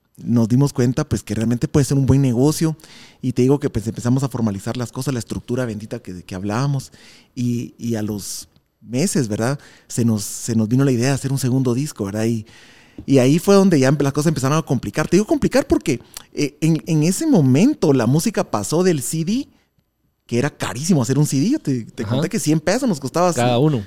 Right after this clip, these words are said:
Speaker 1: cada disquito, reproducirlo. Y bajaron de precio a lo que costaban después, cinco quetzales. Y mirabas discos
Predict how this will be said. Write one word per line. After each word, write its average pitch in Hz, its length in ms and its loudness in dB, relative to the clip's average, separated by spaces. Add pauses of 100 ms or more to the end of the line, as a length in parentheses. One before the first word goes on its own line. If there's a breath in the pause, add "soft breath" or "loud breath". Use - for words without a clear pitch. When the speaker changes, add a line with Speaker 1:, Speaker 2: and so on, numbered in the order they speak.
Speaker 1:
cada 185 260 0
disquito, 180 600 0
reproducirlo. 123 680 -2 (420 loud breath)
Y 151 120 2
bajaron 143 340 2
de 170 100 2
precio 233 600 -2
a 110 340 -2 (360)
lo 117 140 -4
que 110 120 -10
costaban 117 340 -4
después, 196 300 -2
cinco 151 260 -2
quetzales. 160 560 -4 (180 loud breath)
Y 135 120 0
mirabas 131 320 2
discos 147 280 0